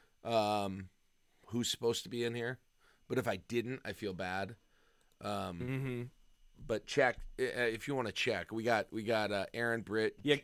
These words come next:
Speaker 2: Quinn asks, "Is there a place where the Discord and Patreon V I P stuff is explained? Do members need permission to join I eighty on Discord?"
Speaker 1: You
Speaker 2: I'll, I'll
Speaker 1: auto-, you
Speaker 2: just
Speaker 1: should
Speaker 2: shoot 'em a link, right?
Speaker 1: automatically, once you're Discord, you should automatically have the role, which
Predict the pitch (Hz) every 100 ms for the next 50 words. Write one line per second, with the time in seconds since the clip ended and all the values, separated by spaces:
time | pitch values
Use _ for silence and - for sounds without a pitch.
0 | - - 202 208 196 180 165 175 165 185
1 | 190 190 170 156 165 160 170 156 143 156
2 | 147 151 143 135 131 131 139 131 143 131
3 | 135 123 120 110 - - 135 131 123 120
4 | 120 135 127 120 127 113 120 120 - 117
5 | 101 113 110 87 113 107 104 95 98 104
6 | - 82 80 - 151 190 202 - 180 190
7 | 240 170 180 180 139 160 - 156 143 139
8 | 131 131 165 185 175 131 156 - 135 117
9 | 147 127 131 131 127 120 117 110 95 107
10 | 113 107 98 101 - - - - - -
11 | 117 -